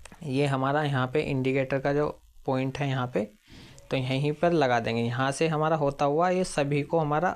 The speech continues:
फेस मिल जाएगा। स्विच को, दोनों स्विच ऊपर की तरफ हैं हमारे, नीचे की तरफ, और ऊपर की तरफ है हमारा इंडिकेटर, एक स्विच है, ठीक है। तो यहाँ पे हम इसे लगा देंगे और लगाने के बाद में हम अच्छे से टाइट कर देंगे।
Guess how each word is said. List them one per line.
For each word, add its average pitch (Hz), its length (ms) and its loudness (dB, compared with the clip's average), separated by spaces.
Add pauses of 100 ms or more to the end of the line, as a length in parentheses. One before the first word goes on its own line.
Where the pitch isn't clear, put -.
फेस 165 340 0
मिल 131 240 2
जाएगा। 107 300 0
स्विच 131 380 -4
को, - 200 -2
दोनों 135 360 0
स्विच 139 400 -4
ऊपर 131 260 -2
की 139 120 -2
तरफ 139 300 -2
हैं 151 180 0
हमारे, 156 340 0
नीचे 147 340 -4
की 147 80 -2
तरफ, 196 260 -2 (460)
और 147 100 2
ऊपर 143 300 0
की 147 120 0
तरफ 143 260 -2
है 147 200 2
हमारा 143 440 0 (100)
इंडिकेटर, 135 580 0
एक 170 180 0
स्विच 117 320 -6
है, - 200 -12
ठीक 175 160 -4
है। 135 80 0
तो 127 140 -6
यहाँ 120 240 -2
पे 135 100 -4
हम 135 180 -2
इसे 139 180 -4
लगा 131 260 0
देंगे 151 260 -4 (680)
और 127 140 -4
लगाने 123 420 -2
के 131 80 0
बाद 123 200 0
में 143 140 -4
हम 165 160 -2
अच्छे - 300 -8
से 175 140 -6
टाइट 117 300 -2
कर 117 140 -6
देंगे। 135 300 -14